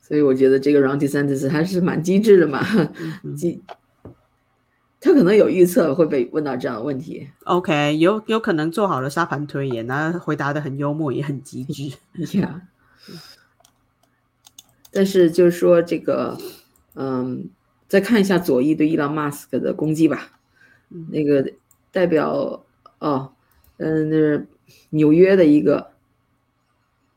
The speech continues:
Speaker 1: 一个议员，应，应该是国会众议员吧。嗯，他就在周三的时候，就今天，就在 Twitter 上发，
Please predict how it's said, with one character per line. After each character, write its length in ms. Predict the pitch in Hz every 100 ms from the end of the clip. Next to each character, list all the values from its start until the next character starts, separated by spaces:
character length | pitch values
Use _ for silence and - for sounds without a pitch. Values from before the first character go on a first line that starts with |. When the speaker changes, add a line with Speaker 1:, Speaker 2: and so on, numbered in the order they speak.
| _
Speaker 1:
一 100 | 156
个 40 | 147
议 180 | 151
员， 340 | 143 131 - -
应， 180 | 156 -
应 160 | - 165
该 60 | 175
是 100 | 170
国 200 | 139 143
会 120 | 165
众 200 | 160 143
议 60 | 127
员 200 | - -
吧。 180 | 139 - _ _ _ _ _ _ _ _ -
嗯， 600 | 131 135 131 131 131 131
他 440 | - - 147 143 147
就 300 | 143 151 131
在 460 | 131 139 135 127 120
周 200 | 156 156
三 240 | 160 156
的 100 | 143
时 120 | 131
候， 80 | 120
就 120 | 127
今 220 | 123 139
天， 320 | 139 131 131 - _ _ _ _
就 120 | 131
在 80 | 127
Twitter 240 | - 151
上 180 | 135 120
发， 340 | 123 127 127